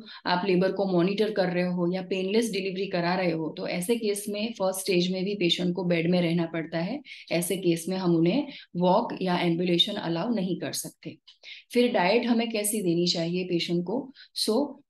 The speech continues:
uh, during labor क्या होता है, जो स्टमक है वो,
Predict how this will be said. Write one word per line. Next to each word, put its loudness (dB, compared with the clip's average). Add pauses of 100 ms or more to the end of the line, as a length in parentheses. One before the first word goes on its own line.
uh, 4
during 2
labor 0
क्या -2
होता -4
है, -2
जो -4
स्टमक 2
है 0
वो, -2